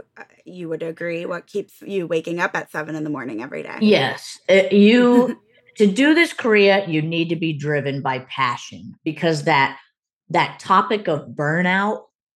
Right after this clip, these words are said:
Speaker 2: is so, so real. And if, if you don't have passion driving you and you hit the burnout,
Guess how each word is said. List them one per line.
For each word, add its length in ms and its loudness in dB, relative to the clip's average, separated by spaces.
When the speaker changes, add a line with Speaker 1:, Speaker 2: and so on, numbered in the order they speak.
Speaker 2:
is 260 -8
so, 800 0
so 500 -4
real. 720 -6
And 140 -4
if, 220 -2
if 240 -2
you 180 2
don't 200 -2
have 320 -4
passion 600 -4
driving 560 -4
you 220 -4
and 140 -4
you 100 -4
hit 280 -8
the 80 -6
burnout, 640 -2